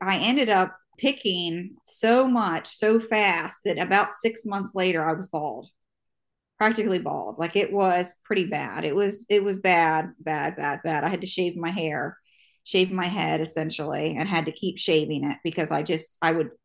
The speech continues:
think I would get it, get a grip of it. And then it would just relapse or whatever you wanna call it. So it was really traumatic for me. I was,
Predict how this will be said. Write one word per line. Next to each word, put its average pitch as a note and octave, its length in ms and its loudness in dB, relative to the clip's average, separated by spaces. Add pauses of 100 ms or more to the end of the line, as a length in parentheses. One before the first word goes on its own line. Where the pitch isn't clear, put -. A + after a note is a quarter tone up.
think G3+ 220 4
I F#3+ 100 4
would F3+ 200 2
get G3 120 4
it, - 160 -2 (140)
get F#3 140 2
a F#3 60 4
grip G3+ 300 -2
of G3 140 0
it. F#3 200 2 (440)
And F3+ 100 0
then E3+ 80 0
it D3 100 0
would D#3+ 120 0
just D#3+ 440 0
relapse E3 680 0
or E3+ 80 -6
whatever D#3+ 280 0
you D#3 120 -4
wanna D3+ 180 -4
call E3 360 -4
it. C3 120 -8 (500)
So E3 280 2
it F#3+ 40 4
was G3+ 140 0
really G3 200 2
traumatic D#3+ 640 -2
for E3+ 120 -4
me. D3 320 -4
I D#3 60 -4
was, E3 320 -4